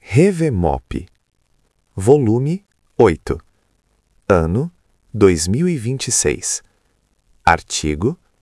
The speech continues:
E dois mil e vinte e seis zero zero dois. Título: Disciplinas da Educação Matemática.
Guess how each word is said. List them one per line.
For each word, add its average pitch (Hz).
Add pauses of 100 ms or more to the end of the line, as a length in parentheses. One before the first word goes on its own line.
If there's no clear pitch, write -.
(420)
E 107 (160)
dois 98
mil 139
e 165
vinte 123
e -
seis - (120)
zero 110
zero 117
dois. - (1040)
Título: - (760)
Disciplinas 143
da 123
Educação 110
Matemática. 120